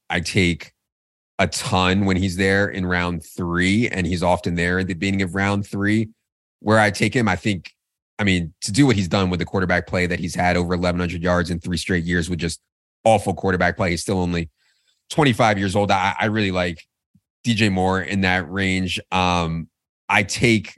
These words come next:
I was taking J K Dobbins a lot when he was in round seven or so. Now I don't take him as much because he's been cleared and he's gonna go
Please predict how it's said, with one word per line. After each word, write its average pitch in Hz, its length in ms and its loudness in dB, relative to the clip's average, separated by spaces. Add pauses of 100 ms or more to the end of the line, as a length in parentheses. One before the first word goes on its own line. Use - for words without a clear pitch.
I 113 100 2
was 139 300 2
taking 98 260 -2
J 92 160 0
K 95 140 -2
Dobbins 90 380 0
a 90 40 -6
lot 87 220 0
when 87 120 -8
he 90 120 -6
was 87 160 -6
in 85 240 -2 (400)
round 110 220 2
seven 104 360 2
or 87 80 0
so. 87 240 -2
Now 98 180 2
I 117 80 2
don't 101 140 -2
take 95 180 -4
him 90 100 -4
as 85 140 -8
much 87 260 -2
because 90 260 -4
he's 85 120 -4
been 82 140 -4
cleared 90 300 0
and 82 80 -2
he's 82 120 -4
gonna 85 140 -4
go 85 340 0